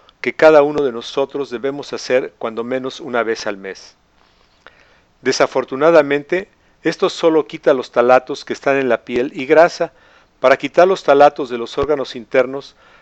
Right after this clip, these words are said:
más profundos, nosotros necesitamos otra técnica. Para sacar los talatos profundamente arraigados fuera de nuestros cuerpos,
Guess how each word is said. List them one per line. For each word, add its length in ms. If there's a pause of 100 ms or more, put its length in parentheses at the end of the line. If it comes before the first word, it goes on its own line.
(140)
más 280
profundos, 800 (320)
nosotros 600
necesitamos 840
otra 260
técnica. 560 (1400)
Para 200
sacar 340
los 160
talatos 580
profundamente 760
arraigados 720 (300)
fuera 220
de 100
nuestros 380
cuerpos, 640